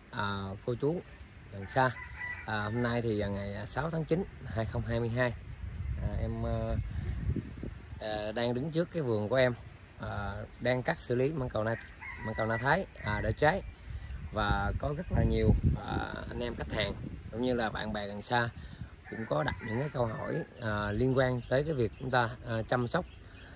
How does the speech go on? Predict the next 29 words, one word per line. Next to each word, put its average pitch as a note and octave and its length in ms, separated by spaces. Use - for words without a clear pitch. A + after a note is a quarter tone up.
à, A2 240
cái D3+ 140
cây C3 260
như B2+ 100
thế D#3+ 120
nào A2 320
để A2 140
cho B2 140
nó B2+ 180
cây A#2 160
phát D3 200
triển G#2+ 300
khỏe A2+ 120
mạnh A#2 180
và G2+ 160
xanh A#2+ 180
tốt D#3 220
và F#2+ 240
có D#3 140
được C3 100
những G#2+ 240
cái C#3+ 140
tàn G2+ 240
đẹp G#2 200
cũng B2 80
như B2 120
là, G2 500
à, G2 100
gốc G3+ 120